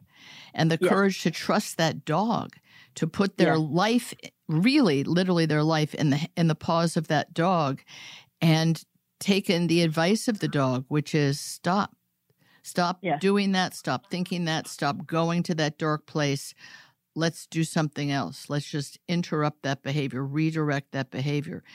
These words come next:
Speaker 1: It's a, it's, it's quite a teamwork. As you say, you have these teams across the country. I, I think that there seems to be a great deal of teen suicide, or perhaps teen suicide is more talked about.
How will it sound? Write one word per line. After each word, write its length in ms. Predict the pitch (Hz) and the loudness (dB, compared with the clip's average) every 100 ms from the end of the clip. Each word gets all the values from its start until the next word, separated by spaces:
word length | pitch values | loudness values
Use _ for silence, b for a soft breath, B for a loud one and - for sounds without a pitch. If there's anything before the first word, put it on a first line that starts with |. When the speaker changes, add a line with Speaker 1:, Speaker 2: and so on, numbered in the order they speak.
| B B B B B | B B B B B
Speaker 1:
It's 240 | 180 180 | -4 0
a, 220 | 185 180 - | 0 0 -2
it's, 240 | 185 180 | -4 -4
it's 200 | - 180 | -4 -6
quite 420 | - - 196 190 - | -6 -2 0 -2 -4
a 80 | 170 | -6
teamwork. 680 | 165 - 247 254 160 127 - | -6 0 2 4 2 -2 -2
As 160 | 151 151 | -2 -2
you 100 | 151 | -4
say, 220 | - 156 | -2 0
you 160 | 147 | 0
have 180 | 151 143 | 0 -2
these 180 | 151 151 | -4 -6
teams 360 | - 175 175 165 | -4 -4 -2 -4
across 340 | - 135 139 | -6 -6 -6
the 100 | 127 | -8
country. 560 | - 127 131 135 117 - B B B B B B | -6 -4 -4 -4 -6 -8 B B B B B B
I, 140 | 175 - | -4 -2
I 100 | 180 | -4
think 360 | - 208 208 - B B B B - | -2 -2 -2 -6 B B B B -4
that 340 | 190 190 175 _ _ _ - - _ - _ | 0 2 0 _ _ _ -20 -20 _ -20 _
there 180 | 170 190 | 0 0
seems 380 | - 202 196 - | 2 0 0 -2
to 80 | |
be 160 | 185 180 | 0 2
a 60 | 165 | 2
great 240 | 170 170 | 0 -2
deal 180 | 175 151 | -2 -4
of 100 | 151 | -6
teen 280 | - 208 226 | -4 0 0
suicide, 580 | 247 220 214 196 196 185 | 0 0 0 2 2 0
or 60 | |
perhaps 440 | - 156 165 - - | -2 0 0 -2 -8
teen 260 | 214 202 | -2 0
suicide 500 | - 196 185 190 160 | 0 -2 -2 0 0
is 140 | 151 156 | -2 -4
more 180 | 143 | -4
talked 420 | 139 - 170 180 196 | -6 -4 -4 -4 -2
about. 360 | 185 180 180 | 0 0 0